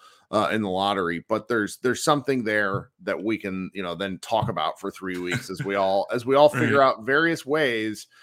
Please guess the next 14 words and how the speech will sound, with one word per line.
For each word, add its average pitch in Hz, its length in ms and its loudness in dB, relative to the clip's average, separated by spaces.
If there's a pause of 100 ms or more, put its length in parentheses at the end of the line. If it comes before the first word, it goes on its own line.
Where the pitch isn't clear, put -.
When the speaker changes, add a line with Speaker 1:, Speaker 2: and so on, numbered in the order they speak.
(140)
Speaker 1:
and 110 200 -6
various 143 360 4
deities 123 600 -2
to 101 80 -14
pray 139 340 -2
to, 92 300 -6
to 98 120 -16
hope 127 240 -4
that 117 160 -12
the 110 60 -10
Mavericks 110 440 -4
keep 104 260 -12
the 95 120 -12
pick. 107 240 -4